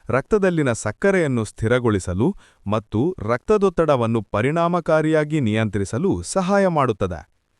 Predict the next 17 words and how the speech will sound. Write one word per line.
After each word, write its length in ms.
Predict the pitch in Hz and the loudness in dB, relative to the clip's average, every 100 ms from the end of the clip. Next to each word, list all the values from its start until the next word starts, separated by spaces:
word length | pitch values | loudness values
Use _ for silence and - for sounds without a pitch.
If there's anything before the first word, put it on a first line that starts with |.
| _ _ _ - | _ _ _ -2
ಆರು, 380 | 104 139 156 80 _ _ _ _ _ - | 4 4 4 -2 _ _ _ _ _ -4
ಕರಿಮೆಣಸು 760 | 127 160 202 185 165 214 202 | 2 2 2 2 0 0 4
ದಾಲ್ಚೀನಿ. 680 | 202 185 - 135 101 76 - _ _ _ _ - | 4 4 4 2 2 -2 -12 _ _ _ _ 0
ಇನ್ಸುಲಿನ್ 480 | 147 190 220 220 220 | 2 2 0 0 -2
ಸೂಕ್ಷ್ಮತೆಯನ್ನು 720 | - 185 202 190 170 151 127 | -2 -2 -2 -4 -2 0 -2
ಹೆಚ್ಚಿಸುವ 580 | 95 127 - 214 185 135 | -2 -4 -4 -2 2 2
ಮೂಲಕ 380 | 110 98 87 151 117 62 _ _ - | 2 0 -2 -2 -4 -4 _ _ -2
ರಕ್ತದಲ್ಲಿನ 640 | 117 - 202 190 165 131 | -2 0 0 2 0 0
ಸಕ್ಕರೆ 420 | 110 110 - 180 | 0 -2 -2 0
ಮಟ್ಟವನ್ನು 540 | 175 131 - 110 104 95 | 0 -2 0 0 0 -2
ಕಡಿಮೆ 340 | - 117 180 | -2 0 0
ಮಾಡುವ 340 | 170 135 110 101 | 0 0 2 0
ಸಾಮರ್ಥ್ಯಕ್ಕೆ 840 | - 110 160 151 104 87 117 202 _ _ - 107 | 0 -2 -2 -4 -6 -4 -4 -6 _ _ -4 2
ದಾಲ್ಚೀನಿ 520 | 147 190 185 147 190 | 2 2 -2 0 0
ಹೆಸರುವಾಸಿಯಾಗಿದೆ. 1120 | 165 160 202 190 165 160 143 117 104 82 - _ _ _ _ _ | -2 0 2 2 0 2 2 2 -2 -6 -12 _ _ _ _ _
ಕರಿಮೆಣಸನ್ನು 760 | - 135 226 226 202 170 147 123 | 0 2 2 2 0 0 0 -2
ಸೇರಿಸುವುದರಿಂದ 920 | - 120 160 185 - 117 101 95 101 | -2 0 0 0 0 -2 0 -2 0